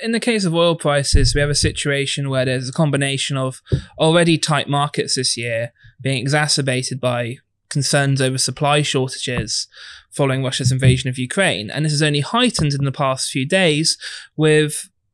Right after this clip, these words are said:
the growing possibility that Europe might actually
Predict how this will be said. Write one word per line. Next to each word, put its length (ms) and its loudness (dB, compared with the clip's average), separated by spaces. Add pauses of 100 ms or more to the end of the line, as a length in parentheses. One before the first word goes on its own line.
the 180 4
growing 320 4
possibility 600 0
that 80 0
Europe 420 2
might 260 0
actually 720 -4